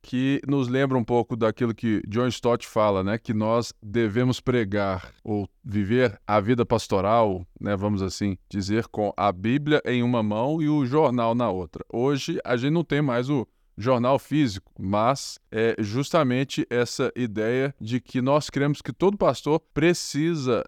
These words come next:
estar atento à cultura do seu tempo, aprender a ler a cultura do seu tempo, a dialogar com a cultura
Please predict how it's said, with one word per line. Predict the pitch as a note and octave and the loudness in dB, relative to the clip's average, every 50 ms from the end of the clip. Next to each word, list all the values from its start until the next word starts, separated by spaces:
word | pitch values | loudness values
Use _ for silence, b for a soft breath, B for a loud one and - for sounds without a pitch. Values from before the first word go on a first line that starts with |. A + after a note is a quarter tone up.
| _ - | _ -6
estar | B2 A2+ - - C3 B2 B2+ B2 - | -6 -6 -2 0 2 4 4 2 2
atento | - A2 A2+ - _ _ - B2 C3+ D#3 F#3+ G#3 G3 - - C3 A2+ - _ _ | 2 0 0 0 _ _ -2 0 2 2 2 0 -2 -4 -6 -6 -6 -6 _ _
à | A2+ B2+ | -2 -2
cultura | B2 _ - - D3 C3+ A#2+ _ _ _ E3+ F3+ A3+ B3 A3+ | -2 _ -6 -4 -4 -4 -4 _ _ _ 0 2 2 2 2
do | F#3 F3+ | -2 -2
seu | - - D3+ A#2+ - | -2 -2 -2 -2 -4
tempo, | _ _ - G2 G2+ A2 B2+ _ - C#3 - | _ _ -2 -2 -2 -2 -4 _ -6 -8 -2
aprender | _ A2 A2 - - A#2 A2 G#2+ A2+ A#2+ A#2+ | _ -2 -2 0 0 -2 0 0 0 0 2
a | A#2 A2 | 2 0
ler | G#2 G#2 G#2+ A2+ A#2+ D3 F#3 G3 - _ - | -2 -2 -2 0 0 2 2 0 -2 _ -2
a | B2 | -2
cultura | A#2+ _ - A#2+ A2 G#2 - _ _ C3+ C#3+ F3 G3 F#3 E3+ _ _ _ _ _ - | -2 _ -6 -6 -6 -6 -8 _ _ 0 2 4 4 2 0 _ _ _ _ _ -8
do | A2+ A#2 | -8 -6
seu | - - B2 G#2 F2 | -2 0 0 0 0
tempo, | _ - A2 B2 B2 - | _ -2 -2 -2 0 0
a | A#2+ G#2 | -2 -2
dialogar | G2+ F#2+ G2 G2+ A#2 B2+ C#3+ F3 G3 G3+ G3+ F3 A#2+ G2 F#2+ F#2+ G#2 A2 C3 E3+ F#3+ E3+ _ | -2 -8 -6 0 2 4 4 4 4 4 4 2 2 0 -2 0 2 4 4 4 2 0 _
com | - C3 | -4 -4
a | A2+ | -4
cultura | - - A2+ G2+ - _ - A2+ C3+ D#3 E3 D#3 | -2 -4 -8 -8 -8 _ -4 -2 0 2 0 0